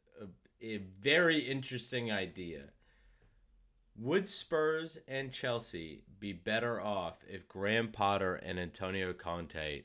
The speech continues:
swapped jobs? Now, I wanna talk about this in a, in a, in two parts. One,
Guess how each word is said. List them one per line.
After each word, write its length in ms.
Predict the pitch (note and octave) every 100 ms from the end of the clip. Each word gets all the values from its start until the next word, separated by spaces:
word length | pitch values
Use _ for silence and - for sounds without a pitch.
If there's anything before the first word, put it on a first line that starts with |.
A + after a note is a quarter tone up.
| -
swapped 720 | - - E2 E2+ E2 - E2+
jobs? 680 | - B1+ A#1+ - - - - _ _ _ _ _ _ - - _ _ _ _ _ _ _ - -
Now, 460 | A#2+ B2+ A#2+ G#2 F#2 - _ _ _ _ -
I 80 | G#2+
wanna 180 | A#2+
talk 240 | B2 C#3+ A2+
about 220 | A#2+ G#2
this 160 | A2 A#2
in 100 | G#2+
a, 320 | G2+ F#2+ F2+ - _
in 160 | G#2 G2+
a, 580 | G2+ G2 F#2+ F#2 F2+ D#2+
in 140 | F#2+
two 160 | F#2 A#2
parts. 600 | - - F#2 E2 - -
One, 640 | F#2 A2 A2+ B2 C3 C3